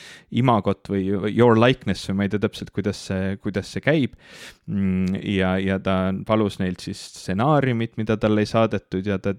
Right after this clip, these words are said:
noh, ühesõnaga teda ei kaasatud sellesse protsessi, sest, äh, kogu see nii-öelda fookus,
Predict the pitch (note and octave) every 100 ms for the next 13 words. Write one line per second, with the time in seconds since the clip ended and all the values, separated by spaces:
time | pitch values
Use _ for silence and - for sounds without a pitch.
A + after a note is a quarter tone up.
0 | _ F2+ G2+ C3 C3+ C3 A#2+ A2 A2+ A2
1 | G#2 A2+ A2+ - G2+ G2 - F#2+ F#2 -
2 | - F#2+ - G2+ - A#2+ - - - G2
3 | - - F#2 F2+ G2+ G2+ - F#2 F#2 F2+
4 | F#2+ - C#3+ D#3+ - - - - -